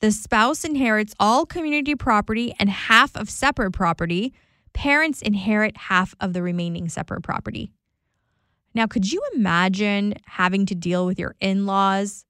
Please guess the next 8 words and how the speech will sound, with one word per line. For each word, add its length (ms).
over 580
your 460
deceased 580
spouse's 640
property? 680
That 140
is 140
an 80